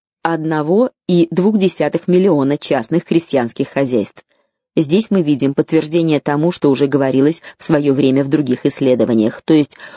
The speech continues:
устойчивые позиции среднего крестьянства в социальном контексте новой экономической политики, а главное, снижение, а вовсе не увеличение социального расслоения на селе после семнадцатого года.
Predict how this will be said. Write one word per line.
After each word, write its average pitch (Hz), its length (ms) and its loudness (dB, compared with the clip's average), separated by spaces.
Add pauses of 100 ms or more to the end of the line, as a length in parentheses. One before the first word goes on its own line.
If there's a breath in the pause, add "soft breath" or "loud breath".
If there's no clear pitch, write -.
(140 loud breath)
устойчивые 190 800 2
позиции 156 800 -2 (160 soft breath)
среднего 156 480 0
крестьянства 156 800 -2 (180 loud breath)
в - 60 -18
социальном 151 500 0
контексте 147 600 -2
новой 143 300 2
экономической 139 580 -2
политики, 139 580 -2 (220 loud breath)
а 143 80 -2
главное, 175 480 2 (100)
снижение, 190 960 2
а 165 140 0
вовсе 139 320 -2
не 139 160 2
увеличение 147 840 2 (260 loud breath)
социального 143 680 0
расслоения 151 720 0
на 143 100 -2
селе 185 360 0
после 135 320 -2
семнадцатого 147 580 -2
года. 131 320 0